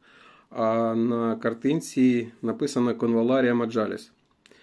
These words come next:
в-, що в перекладі означає конвалія травнева. О, отже, і, мабуть, це, е,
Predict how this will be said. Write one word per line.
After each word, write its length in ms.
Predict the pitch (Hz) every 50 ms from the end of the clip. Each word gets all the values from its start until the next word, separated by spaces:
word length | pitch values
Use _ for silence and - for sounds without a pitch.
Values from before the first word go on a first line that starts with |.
| - - - - - - _ _ _
в-, 200 | 113 110 107 104
що 180 | - - 135 127
в 100 | 127 -
перекладі 520 | - 123 127 135 131 - 120 117 117 117
означає 580 | 117 113 113 117 113 113 - 123 120 120 117 113
конвалія 640 | 117 - 113 117 117 127 123 120 117 117 117 113
травнева. 580 | 117 117 120 113 113 113 110 104 101 101 107 - - _ _ _ _ _ _ _ - _ _ _ _ _ _ _ _ _ _ _ _ _
О, 400 | - 110 107 107 107 107 104 101 -
отже, 540 | 117 120 117 113 113 113 113 113 110 107 - - _ _ _ _ - - - 180 151
і, 340 | 135 127 127 120 117 110 107
мабуть, 540 | 117 - 123 127 131 127 135 143 135 131 -
це, 360 | - 131 123 120 113 110 107
е, 400 | - 120 117 110 110 110 104